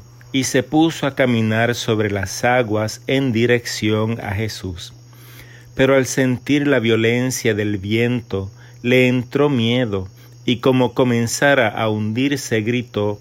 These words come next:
"Señor, sálvame". Jesús tendió al punto la mano, lo agarró y le dijo: "Hombre de poca fe,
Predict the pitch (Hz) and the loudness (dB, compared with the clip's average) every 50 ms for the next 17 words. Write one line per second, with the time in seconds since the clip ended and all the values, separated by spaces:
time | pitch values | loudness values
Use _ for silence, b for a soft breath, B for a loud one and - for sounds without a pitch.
0 | B B B B B B - - - - 135 131 127 120 110 107 107 107 107 104 | B B B B B B -8 -8 -2 0 0 2 2 0 0 0 0 -2 -2 -4
1 | 104 - - - - 101 101 104 104 101 98 104 104 104 104 104 107 113 - - | -4 -6 -8 -6 -6 -4 -2 -2 -2 -2 -2 -4 -4 -4 -6 -8 -10 -14 -18 -20
2 | - - B B B B B B B B B B B B B B - - - 143 | -20 -20 B B B B B B B B B B B B B B -18 -4 0 0
3 | 135 127 - - 156 156 156 156 151 - - 127 117 113 110 113 113 110 104 - | 0 0 0 0 2 2 2 2 0 -2 -2 0 0 2 2 2 2 0 -2 -4
4 | - 120 123 135 147 151 139 - - 123 113 104 104 104 104 104 104 104 104 110 | -4 -2 -2 0 -2 -2 -2 0 0 2 2 2 0 -2 -4 -4 -4 -4 -4 -4
5 | 113 110 113 117 B B B B B B B - 117 117 120 131 139 135 131 139 | -4 -6 -6 -10 B B B B B B B -2 0 2 4 4 2 2 2 2
6 | 127 113 98 95 104 107 107 104 104 - - - - - 123 117 117 117 120 110 | 0 0 0 -2 -2 -2 -2 -2 -4 -8 -14 -20 -10 -6 -4 -2 2 2 2 2
7 | 98 98 92 90 90 - - 98 92 92 - B B B B B B B B B | 0 -4 -8 -10 -10 -8 -6 -6 -6 -8 -12 B B B B B B B B B
8 | B B - - 131 131 135 135 131 120 113 110 110 110 104 110 104 - - 107 | B B -2 2 2 2 2 2 0 0 2 2 0 0 0 -2 -4 -2 -4 -4
9 | 107 98 - - 101 98 - - - - 101 104 104 110 | -4 -4 -4 -6 -8 -8 -8 -10 -8 -6 -6 -6 -6 -8